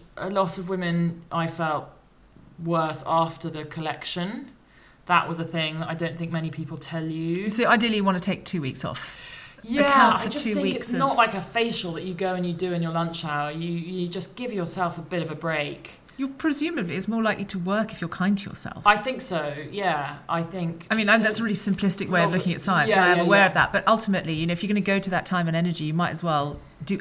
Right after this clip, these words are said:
Speaker 2: everything you can for it to be successful.
Speaker 1: I think you'll probably be quite emotional anyway, so why, you know, we're all our own worst critics and we all have that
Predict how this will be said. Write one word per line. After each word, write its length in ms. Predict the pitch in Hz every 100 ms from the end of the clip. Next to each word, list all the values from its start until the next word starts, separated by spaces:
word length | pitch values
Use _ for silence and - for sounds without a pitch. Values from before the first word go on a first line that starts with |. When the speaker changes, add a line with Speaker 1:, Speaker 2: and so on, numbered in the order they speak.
| -
Speaker 2:
everything 360 | 175 170 170
you 80 | 160
can 280 | 143 175 147
for 100 | -
it 60 | -
to 80 |
be 60 | 165
successful. 520 | - - 180 170 -
Speaker 1:
I 120 | 202 233
think 460 | 262 247 233 - -
you'll 240 | 214 220 214
probably 260 | 233 247 196
be 80 | 185
quite 180 | 190
emotional 400 | 180 180 170 170
anyway, 400 | 165 185 175 160
so 180 | 151 175
why, 460 | 165 175 175 175 180
you 380 | 180 175 185 180
know, 180 | 156
we're 260 | 147 165 165
all 260 | 170 160 151 - _ _ _ _ -
our 260 | 156 151
own 120 | 151
worst 220 | 151 147 -
critics 440 | 160 143 139 -
and 80 | 147
we 80 | 147
all 220 | 147 139
have 120 | 139 147
that 200 | -